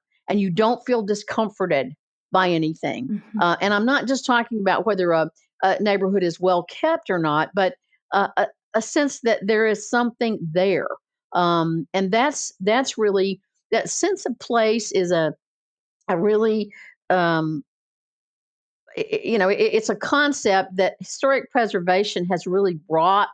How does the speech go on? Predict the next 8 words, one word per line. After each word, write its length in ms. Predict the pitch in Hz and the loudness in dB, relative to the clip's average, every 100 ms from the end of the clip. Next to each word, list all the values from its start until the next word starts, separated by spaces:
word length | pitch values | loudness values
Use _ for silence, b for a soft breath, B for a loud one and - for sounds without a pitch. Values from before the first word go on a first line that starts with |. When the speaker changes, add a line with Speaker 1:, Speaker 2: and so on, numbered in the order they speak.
| - | -4
Speaker 1:
to 120 | 190 | -4
the 140 | 170 | -4
conversation 920 | 170 175 165 165 - 160 170 - 175 131 | -2 -2 -2 -4 -2 0 0 -2 -6 -2
of 200 | 151 151 _ B B | -4 -4 _ B B
how 400 | B 226 208 220 | B 0 2 4
we 340 | 208 185 180 175 _ | 2 0 -2 -6 _
save 540 | - - 180 165 165 160 | -8 0 2 2 0 0
our, 300 | 156 156 | 0 0